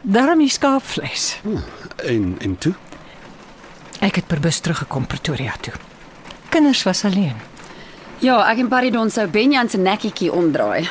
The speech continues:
Speaker 3: maar ons was net bang ou Missie kom ons oppas.
Speaker 2: Wie's ou Missie?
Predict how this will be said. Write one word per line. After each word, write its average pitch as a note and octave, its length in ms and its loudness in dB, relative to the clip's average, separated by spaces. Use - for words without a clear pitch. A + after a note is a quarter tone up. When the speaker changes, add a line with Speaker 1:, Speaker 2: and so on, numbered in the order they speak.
Speaker 3:
maar - 100 -4
ons A#3 140 -4
was C4+ 100 -2
net G#3 160 -2
bang F#3+ 240 2
ou A3+ 160 2
Missie G3 240 0
kom D3+ 160 -2
ons D3+ 140 -2
oppas. - 400 -6
Speaker 2:
Wie's A2+ 400 -4
ou A2+ 160 0
Missie? A2+ 300 0